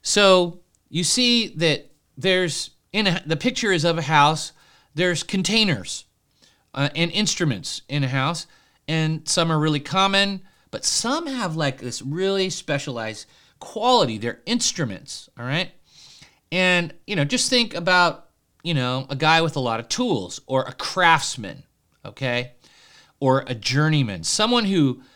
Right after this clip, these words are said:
who specializes, whether it's leather or wood or metal. They have, or even a mechanic, they have these special tools, but it's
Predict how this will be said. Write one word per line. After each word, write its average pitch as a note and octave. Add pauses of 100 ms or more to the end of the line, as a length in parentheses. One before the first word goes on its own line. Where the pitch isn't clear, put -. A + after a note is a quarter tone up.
(180)
who C#3+
specializes, A#2+
whether D3
it's - (100)
leather D#3+
or G2+
wood D#3+
or G#2+
metal. C#3 (200)
They A#3+
have, A3+ (160)
or D3+
even A#3
a A3+
mechanic, A#3
they F3
have G3
these E3
special -
tools, A#3
but -
it's -